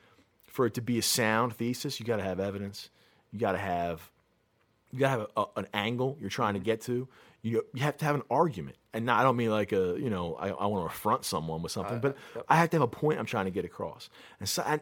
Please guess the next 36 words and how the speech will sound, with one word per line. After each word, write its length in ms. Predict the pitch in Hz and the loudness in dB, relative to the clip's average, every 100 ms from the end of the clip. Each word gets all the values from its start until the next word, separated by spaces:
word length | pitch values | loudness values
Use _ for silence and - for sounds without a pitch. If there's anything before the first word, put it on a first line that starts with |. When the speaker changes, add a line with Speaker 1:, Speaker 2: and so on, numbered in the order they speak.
| - | -2
Speaker 1:
and 180 | 127 131 | -2 0
that's 180 | 190 | -2
the 80 | - | -2
problem 340 | - 123 104 107 | 0 2 4 4
I 120 | 117 | 2
have. 380 | 110 92 85 - | 0 -2 -4 -10
I 60 | 90 | -10
mean, 160 | 92 95 | -6 -6
I'm 80 | |
sorry 180 | - 113 | -2 -2
if 40 | 98 | -2
I'm 120 | 92 | -4
being 180 | 101 92 | -4 -6
too 120 | 101 | -6
lo-, 220 | 98 98 | -4 -4
too 220 | - - 107 | -6 -10 -4
long-winded 400 | 95 98 123 104 | -2 -2 -2 -2
about 260 | 95 92 | -4 -4
it, 80 | 87 | -4
but, 220 | 98 90 - - - - | -2 -2 -4 -20 -20 -4
but, 200 | - 101 | 4 6
uh, 260 | 95 90 90 80 - | 8 4 2 -2 -6
that's 180 | 143 | -4
the 60 | 147 | -4
problem 320 | - 156 156 | -4 -4 -2
I 80 | 151 | -4
have 220 | 147 147 | -4 -6
with 80 | 127 | -6
some, 300 | - 127 117 | -4 -6 -4
you 60 | 127 | -4
know, 80 | |
some 580 | 113 - 123 127 123 104 90 _ _ _ _ _ _ _ - _ _ _ _ _ - | -2 0 0 0 -6 -8 -14 _ _ _ _ _ _ _ -20 _ _ _ _ _ -2
obscure 1000 | 120 - - - 143 139 131 113 98 - _ _ - | -2 0 -4 -2 2 4 4 2 0 -6 _ _ -8
music. 460 | 98 92 82 80 | -4 -4 -6 -8
You 60 | 123 | -4
know, 140 | 120 | -2